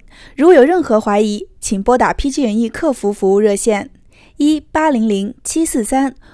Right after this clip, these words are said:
五零零零或华语专线一八零零八九三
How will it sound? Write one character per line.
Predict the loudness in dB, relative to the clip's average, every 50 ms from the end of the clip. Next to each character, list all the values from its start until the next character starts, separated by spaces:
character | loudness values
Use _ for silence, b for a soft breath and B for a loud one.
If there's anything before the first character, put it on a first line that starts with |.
| b b b
五 | -2 -2 0
零 | 0 0 0 0
零 | 0 0 0 0
零 | 0 0 -2 -6 -8 _ _ _ _ _ _
或 | _ 2 4 4 4
华 | 4 0 0 0
语 | 0 -2
专 | -2 -2 0 0
线 | 0 0 0 -2 -2 -4 -10 b b b b b b b
一 | -2 -2 -2 -2 -6 _ _ _
八 | -4 0 0 2
零 | 2 2 0 0
零 | -2 -2 -6 -8 -10 b b b b b b
八 | 0 2 2 2
九 | 2 0 -2
三 | -2 0 2 2 2 2 -2